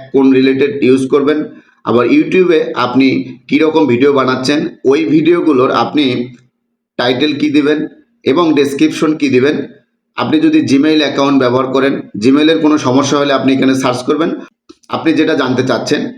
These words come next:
সেটা স্পেসিফিকভাবে এখানে লিখবেন। লিখলে চ্যাট জিপিটি আপনার সমাধান দিয়ে দেবে।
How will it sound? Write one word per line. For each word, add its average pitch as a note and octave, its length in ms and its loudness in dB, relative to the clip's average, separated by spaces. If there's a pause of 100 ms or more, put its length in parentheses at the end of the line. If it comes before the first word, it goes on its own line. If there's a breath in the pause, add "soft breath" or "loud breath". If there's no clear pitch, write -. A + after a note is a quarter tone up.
সেটা B2+ 380 0
স্পেসিফিকভাবে C#3 800 0
এখানে B2+ 240 0
লিখবেন। B2 520 -2 (200)
লিখলে B2 540 0 (160)
চ্যাট C3 200 -2
জিপিটি C3 400 0
আপনার A#2 540 -4
সমাধান B2 480 0
দিয়ে D#3+ 140 0
দেবে। - 280 -2